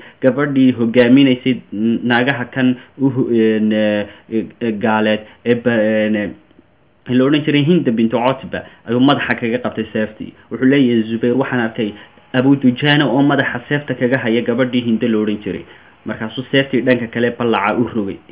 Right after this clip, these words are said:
iyadoo xaggii afka ahayd intuu ka rogay buu madaxa ka rogay. Markaasuu wuxuu lahaa Abu Dujaana,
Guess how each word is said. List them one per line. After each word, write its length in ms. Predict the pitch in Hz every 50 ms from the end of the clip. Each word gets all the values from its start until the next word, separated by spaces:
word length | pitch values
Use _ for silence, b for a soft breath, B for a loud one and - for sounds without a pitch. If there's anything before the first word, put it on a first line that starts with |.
| - -
iyadoo 240 | - 120 120 120 117
xaggii 320 | 117 - 143 135 131 135 -
afka 340 | 139 143 - - - 117 110
ahayd 240 | 113 113 127 127 123
intuu 180 | 123 120 117 113
ka 120 | 127 127
rogay 200 | 110 110 107 113
buu 120 | 101 113
madaxa 300 | 110 101 104 107 104 101
ka 140 | 95 - 107
rogay. 200 | 98 101 95 80 B B B B B -
Markaasuu 360 | - 107 101 117 110 - 143 147
wuxuu 160 | 147 147 123
lahaa 140 | 123 123 113
Abu 140 | 104 113 110
Dujaana, 540 | 101 110 101 107 123 135 135 131 123 110